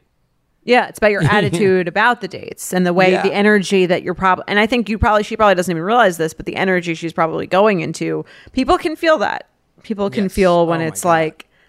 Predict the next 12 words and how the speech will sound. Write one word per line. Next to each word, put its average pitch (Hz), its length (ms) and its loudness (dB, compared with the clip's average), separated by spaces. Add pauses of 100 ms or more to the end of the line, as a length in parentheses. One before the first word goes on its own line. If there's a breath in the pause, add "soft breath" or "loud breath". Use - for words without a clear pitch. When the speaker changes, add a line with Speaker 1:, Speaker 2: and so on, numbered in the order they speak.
(120)
Speaker 1:
"I 185 120 -2
need 190 220 2
to 190 80 -6
just, 170 260 -4
like, 165 320 -2 (760)
lock 190 340 2
this 180 160 -8
part 180 240 0
of 165 100 -6
my 170 160 0
life 160 300 -2
in." 165 320 -10